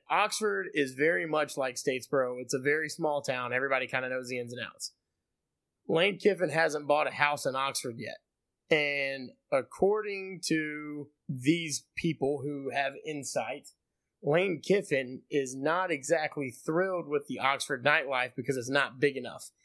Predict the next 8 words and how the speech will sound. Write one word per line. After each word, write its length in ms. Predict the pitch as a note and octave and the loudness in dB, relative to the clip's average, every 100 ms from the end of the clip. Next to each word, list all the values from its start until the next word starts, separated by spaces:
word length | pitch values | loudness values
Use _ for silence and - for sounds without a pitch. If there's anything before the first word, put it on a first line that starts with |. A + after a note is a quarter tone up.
| _ | _
He 140 | - D#3+ | 0 2
likes 320 | D3 C#3+ - | 2 0 0
the 120 | D3+ | 0
Miami, 640 | C#3+ C#3+ D3 D3 C#3+ C#3+ C#3 | 2 2 0 -2 -4 -6 -4
Boca 340 | C#3+ C#3+ D3 | -2 -2 -4
Raton 680 | C3+ A#2+ - D3 C#3+ C#3 B2+ | -6 -4 -2 0 0 -4 -4
type 340 | C3+ B2 A#2 | -4 -2 -6
thing. 380 | - F3 C3 | -2 -2 -2